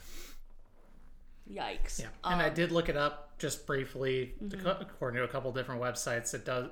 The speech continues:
Speaker 2: Illinois does require, require, require, require
Speaker 1: We'll get there.
Speaker 2: two p-, uh, to both parents
Speaker 1: Okay.
Speaker 2: to consent.
Speaker 1: Cool. So that makes sense then. Uh, yeah, I, yep, I will get into Maggie in a bit.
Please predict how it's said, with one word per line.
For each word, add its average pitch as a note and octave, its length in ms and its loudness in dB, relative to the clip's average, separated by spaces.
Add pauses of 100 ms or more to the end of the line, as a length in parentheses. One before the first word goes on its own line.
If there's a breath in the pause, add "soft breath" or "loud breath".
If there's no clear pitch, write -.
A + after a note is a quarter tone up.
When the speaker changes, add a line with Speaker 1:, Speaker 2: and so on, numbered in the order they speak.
(360)
Speaker 2:
Illinois C#3 460 4 (100)
does B2 240 2
require, B2 480 -2 (140)
require, C3 720 2
require, A2+ 680 -4 (680 loud breath)
require - 400 2
Speaker 1:
We'll F3+ 160 12
get E3+ 180 12
there. G#3 160 10
Speaker 2:
two F#3+ 180 8
p-, - 180 -4
uh, D3+ 340 6 (160)
to D#3 540 2
both D#3+ 240 6
parents A2 440 -2 (100)
Speaker 1:
Okay. G3 200 -2 (100)
Speaker 2:
to - 100 0
consent. - 420 -6 (100)
Speaker 1:
Cool. - 280 -2 (260)
So G#3+ 100 0
that E3+ 160 4
makes E3 140 -4
sense F#3 220 -2
then. G3+ 160 -10 (800 soft breath)
Uh, B3+ 440 12 (1500 loud breath)
yeah, D#4 180 10 (180)
I, G#3 460 8 (680)
yep, C#4+ 260 0
I G3+ 220 10
will G#3 140 6
get G#3+ 160 2
into A3+ 220 0
Maggie A#3 320 4
in B3+ 80 2
a C4+ 40 2
bit. A#3 180 10